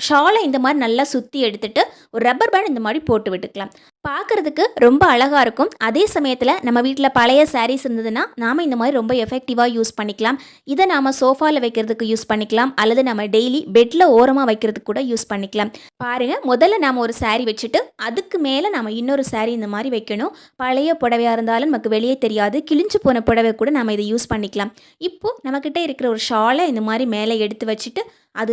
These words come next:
மேல நம்ம சுத்துன சாரி இந்த மாதிரி எடுத்து வச்சுட்டு அதே மாதிரியே ரோல் பண்ணி, அதாவது சுத்தி எடுத்துக்கலாம். ஷாலோட எண்ட் பகுதி,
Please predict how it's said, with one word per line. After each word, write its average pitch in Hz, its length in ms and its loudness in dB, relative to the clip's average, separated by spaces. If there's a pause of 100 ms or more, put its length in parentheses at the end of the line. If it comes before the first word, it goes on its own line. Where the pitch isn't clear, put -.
(120)
மேல 302 300 -2
நம்ம 233 240 -6
சுத்துன 302 280 -6 (140)
சாரி 214 300 0
இந்த 233 160 -4
மாதிரி 202 200 -4
எடுத்து 202 200 -10
வச்சுட்டு 214 300 -10 (360)
அதே 285 140 -2 (100)
மாதிரியே 247 280 -4 (140)
ரோல் 226 260 2
பண்ணி, 202 220 -4 (120)
அதாவது 226 240 -4 (100)
சுத்தி 226 320 -4
எடுத்துக்கலாம். 208 460 -6 (380)
ஷாலோட 302 560 0 (240)
எண்ட் 254 300 -2
பகுதி, 208 260 -4